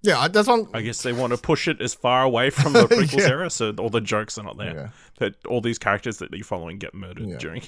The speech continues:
Speaker 2: <laughs> by Anakin Skywalker.
Speaker 1: Mm.
Speaker 2: At least if in the High Republic, they're safe from him.
Speaker 1: That's, yeah.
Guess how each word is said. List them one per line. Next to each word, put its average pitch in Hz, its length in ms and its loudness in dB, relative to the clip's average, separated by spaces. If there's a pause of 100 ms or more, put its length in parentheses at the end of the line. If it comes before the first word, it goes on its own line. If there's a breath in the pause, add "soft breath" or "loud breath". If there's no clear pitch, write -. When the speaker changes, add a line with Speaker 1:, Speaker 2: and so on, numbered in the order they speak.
Speaker 2:
<laughs> - 100 -20
by 104 160 -6
Anakin 95 240 -14
Skywalker. - 460 -14 (920)
Speaker 1:
Mm. - 360 -20 (800)
Speaker 2:
At 131 80 -10
least 156 180 -2
if 165 140 -4
in 131 80 -6
the 127 60 -2
High 123 120 2
Republic, 107 400 -4
they're 107 100 -12
safe 95 220 -8
from 98 160 -18
him. - 160 -20 (960)
Speaker 1:
That's, - 460 -12 (180)
yeah. - 220 -20